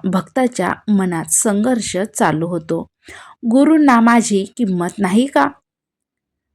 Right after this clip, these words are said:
भक्ताला भक्ताच्या अडचणीच्या वेळी लगेच गुरु मदत करायला धावून नाही आले की भक्ताच्या मनातली श्रद्धा डळमळते.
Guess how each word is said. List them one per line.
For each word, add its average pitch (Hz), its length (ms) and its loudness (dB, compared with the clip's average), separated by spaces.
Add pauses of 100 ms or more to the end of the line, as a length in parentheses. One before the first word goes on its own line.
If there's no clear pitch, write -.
(840)
भक्ताला 175 720 -2 (600)
भक्ताच्या 202 580 -2
अडचणीच्या 285 720 2
वेळी 185 540 2 (280)
लगेच 180 640 -2 (840)
गुरु 196 380 0 (760)
मदत 202 400 2
करायला 170 440 0
धावून 180 420 -6
नाही 233 280 2
आले 180 340 0 (420)
की 196 320 -4
भक्ताच्या 220 680 -2
मनातली 180 640 -2
श्रद्धा 160 560 -2 (220)
डळमळते. 165 680 -4